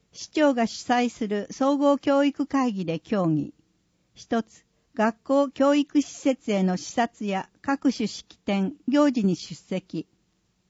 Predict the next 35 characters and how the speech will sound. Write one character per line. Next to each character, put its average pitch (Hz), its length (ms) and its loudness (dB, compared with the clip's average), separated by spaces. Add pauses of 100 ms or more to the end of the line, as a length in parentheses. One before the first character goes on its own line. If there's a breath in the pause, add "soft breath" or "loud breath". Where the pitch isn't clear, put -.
(960)
任 262 240 10
期、 - 300 -6 (640)
令 269 240 2
和 226 140 0
八 196 340 -6
年 160 300 -2 (100)
一 269 240 -2
月 269 260 -2
一 254 320 -4
日 247 280 -4
祝 220 260 -6
日 226 260 -6
か 190 200 -6
ら 185 160 -8 (400)
令 277 260 4
和 208 160 0
十 226 280 -2
一 226 300 -2
年 160 300 2 (160)
十 247 220 4
二 277 160 10
月 269 280 4
三 285 280 8
十 208 240 0
一 185 280 2
日 214 300 2
月 214 380 -2
曜 220 240 4
日 143 220 -6 (280)
予 175 160 -4
定。 165 460 -6 (840)
報 269 220 6
酬、 226 460 -4 (460)
原 262 220 8
則 247 480 -2